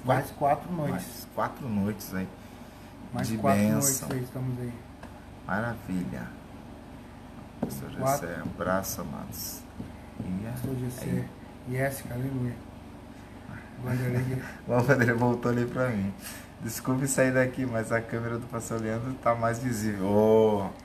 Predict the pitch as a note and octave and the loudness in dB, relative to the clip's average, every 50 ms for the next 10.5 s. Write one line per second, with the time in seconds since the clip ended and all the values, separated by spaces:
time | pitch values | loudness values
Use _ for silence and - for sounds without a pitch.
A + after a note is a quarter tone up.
0 | - - - - - - D3 C3 C3+ D3 C3 A#2+ B2 C3 C#3 C3+ B2 A#2 A#2+ A#2+ | -16 -16 -16 -12 -8 -4 -4 -2 0 0 0 0 0 2 4 8 8 8 10 8
1 | G#2+ G2+ G#2 A2 A#2+ A#2+ A2+ - - G#2 A2 A2 A2+ G#2+ A#2 A2+ G2 - - - | 8 10 10 10 10 10 8 4 -2 -2 -2 -4 -2 0 0 0 0 0 -2 -2
2 | G#2 G#2 A2 A#2 - A#2 B2 A#2+ B2+ D3 C#3+ C3+ C3 B2+ C3+ C#3+ D#3 E3 F3 F#3 | -2 -2 -2 -2 0 0 0 0 2 0 0 2 4 4 6 6 6 6 4 4
3 | F#3 E3 D3+ D3 D3 D#3 E3 F3 F3 E3 D#3+ E3 E3 D#3+ D#3+ D#3+ E3 D#3+ D3 C3+ | 4 4 6 8 8 10 10 10 8 8 6 6 4 4 4 2 0 -2 -2 -2
4 | B2 - - - - - F2 F#2+ G#2 G#2+ G#2+ G#2+ G#2 G2+ - - F#2+ E2+ C2+ - | -4 -8 -12 -12 -10 -6 -2 -2 0 0 0 -2 -4 -6 -4 -2 0 0 -2 -2
5 | - - - - - - - - - - - G2 G2+ G2 G#2 G2+ G#2 B2 B2+ B2+ | -8 -10 -12 -14 -14 -14 -14 -14 -12 -8 -6 -6 -4 -2 0 0 2 2 0 0
6 | B2+ B2+ C3 A2+ G#2 A2+ A2+ G2+ G2+ G#2 G#2 - - - - - - - - - | 0 0 0 -2 0 0 2 2 2 2 0 -2 -4 -10 -12 -14 -14 -14 -14 -14
7 | - - - C3 C3+ C#3 - D3+ D3 C#3+ C3+ D3+ D3+ D#3 D3+ - D3+ C3+ G#2 G#2+ | -12 -8 -4 -2 -2 0 0 0 0 0 2 0 0 0 0 0 2 4 6 6
8 | A2+ A2+ A2+ G#2+ G#2 G2+ G#2+ A2+ A2 - A#2 A#2 A#2+ B2 B2 A#2+ A#2+ A#2+ A#2+ A#2+ | 6 6 6 6 4 4 2 0 4 4 4 4 4 2 2 4 6 6 6 6
9 | A#2+ A#2+ A#2 A2+ A2 G#2+ G#2 - G#2+ G#2+ A2+ A2+ A2 G#2+ G2+ - G2+ G2+ F#2+ - | 6 4 2 4 4 2 4 4 4 4 6 6 4 4 2 2 0 0 0 2
10 | G#2 G2+ - - G2+ F#2+ F2+ F2+ - - | 2 2 2 2 2 0 0 -2 -8 -14